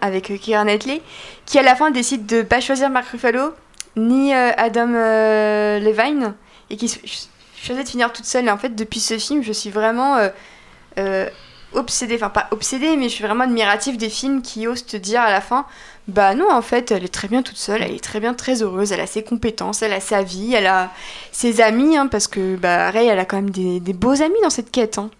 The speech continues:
qu'elle, qu'elle se fait. » Donc, euh, au final, oui, Rey, euh, elle, elle, elle fonctionne très bien toute seule, et ce serait presque, ouais, décevant de la voir casée avec quelqu'un.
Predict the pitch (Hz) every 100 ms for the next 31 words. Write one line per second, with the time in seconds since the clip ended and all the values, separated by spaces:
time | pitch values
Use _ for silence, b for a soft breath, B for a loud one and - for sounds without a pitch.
0 | - 202 190 190 202 - 196 - 196 B
1 | B B B B - 190 208 202 - 208
2 | 196 190 - 233 302 285 311 269 320 285
3 | 196 B B B B - 196 196 - -
4 | 185 - 190 202 185 190 190 - 214 294
5 | 285 240 - _ - 233 - 302 240 226
6 | 190 - 190 190 202 - 202 226 208 240
7 | 254 240 269 226 196 196 202 - 202 190
8 | 220 202 - 190 185 -